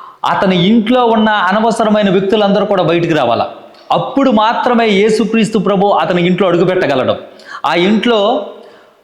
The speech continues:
చూసే వ్యక్తులు, అనవసరంగా అవహేళన చేసే వ్యక్తులు, పనికిమాలిన వ్యక్తులందరూ బయటకు వచ్చినప్పుడే యేసు ఆ ఇంట్లో అడుగు పెట్టగలడు. అందుకని యేసుక్రీస్తు ప్రభు అన్నాడు, "నాకు స్థలం ఇవ్వండి ఆ ఇంట్లో" అని చెప్పేసి అన్నాడండి.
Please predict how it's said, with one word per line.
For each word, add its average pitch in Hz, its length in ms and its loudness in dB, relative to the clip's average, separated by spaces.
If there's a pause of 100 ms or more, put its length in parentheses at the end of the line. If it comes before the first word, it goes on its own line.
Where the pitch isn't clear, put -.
(140)
చూసే 226 240 2
వ్యక్తులు, 180 540 2 (180)
అనవసరంగా 190 760 0 (440)
అవహేళన 190 440 0
చేసే 180 340 0
వ్యక్తులు, 147 460 0 (460)
పనికిమాలిన 220 540 2
వ్యక్తులందరూ 196 540 0
బయటకు 165 300 0
వచ్చినప్పుడే 160 600 -2
యేసు 185 280 2
ఆ 170 60 2
ఇంట్లో 156 300 0
అడుగు 143 140 2
పెట్టగలడు. 117 500 -2 (160)
అందుకని 220 320 2
యేసుక్రీస్తు 220 520 0
ప్రభు 190 220 0
అన్నాడు, 165 260 0
"నాకు 170 280 -2
స్థలం 254 440 0
ఇవ్వండి 262 680 0 (300)
ఆ 127 60 0
ఇంట్లో" 196 400 0
అని 190 100 0
చెప్పేసి 160 420 0
అన్నాడండి. 110 560 -2